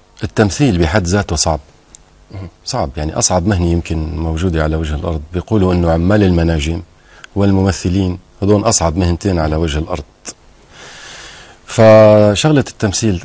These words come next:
Speaker 1: صعبة كتير، وشغلة الإخراج كمان صعبة بنفس الوقت. بس شو الفرق بيناتهم؟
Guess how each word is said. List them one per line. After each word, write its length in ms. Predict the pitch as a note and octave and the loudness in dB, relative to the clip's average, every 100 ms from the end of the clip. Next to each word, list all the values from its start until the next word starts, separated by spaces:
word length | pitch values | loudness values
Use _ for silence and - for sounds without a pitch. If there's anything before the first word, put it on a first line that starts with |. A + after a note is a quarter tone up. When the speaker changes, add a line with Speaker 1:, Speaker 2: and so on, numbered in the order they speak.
| - | -6
Speaker 1:
صعبة 340 | - G2+ E2 | 0 2 2
كتير، 460 | D#2 - D#2 D2 - _ - | 0 -4 -4 -6 -14 _ -10
وشغلة 320 | F2+ B2+ D3+ G#2+ | -4 0 2 0
الإخراج 380 | G2+ G2+ C#3 - | -2 -2 -2 -2
كمان 300 | F2+ B2 D#3 | -2 0 0
صعبة 360 | C#3 A#2 D2+ C#2+ _ _ - F2+ | -2 -4 -8 -14 _ _ -18 -10
بنفس 280 | E2+ - | -8 -6
الوقت. 200 | D#2+ D2 - - - - F#2+ | -6 -8 -12 -18 -18 -4 2
بس 140 | A#2+ | 2
شو 140 | - | 4
الفرق 300 | F#3 C3+ G#2+ | 4 4 2
بيناتهم؟ 580 | E2 F2 E2+ D#2+ F#2 F#2+ | 4 2 2 0 0 -2